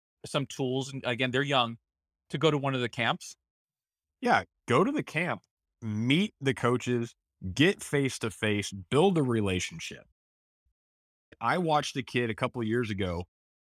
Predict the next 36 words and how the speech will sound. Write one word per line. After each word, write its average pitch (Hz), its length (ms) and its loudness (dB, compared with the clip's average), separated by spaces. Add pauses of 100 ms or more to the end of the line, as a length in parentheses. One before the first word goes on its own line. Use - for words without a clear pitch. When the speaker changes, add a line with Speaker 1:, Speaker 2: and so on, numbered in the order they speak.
(300)
Speaker 2:
who 117 480 2
was 110 260 2
not, 165 280 4 (120)
he 120 140 -2
was 117 140 -2
not 131 200 4
ready. 127 400 2 (320)
He 110 120 0
was 107 140 -2
just 104 180 -8
really 135 220 4
young. 117 400 2 (520)
He 147 120 4
went 165 260 2
to, 127 800 2 (120)
and 107 100 0
I'm 117 60 0
not 143 160 6
gonna 120 120 0
mention 123 280 -2
the 110 60 0
name 113 160 2
of 104 60 -2
the 101 80 -4
school, 165 300 0
but 104 140 0
he 147 100 2
went 170 220 0
to 175 60 -6
their 143 180 2
camp 139 440 -4 (400)
when 120 200 2
he 131 140 4
was, 123 340 2
I 107 100 -2
think, 117 260 -4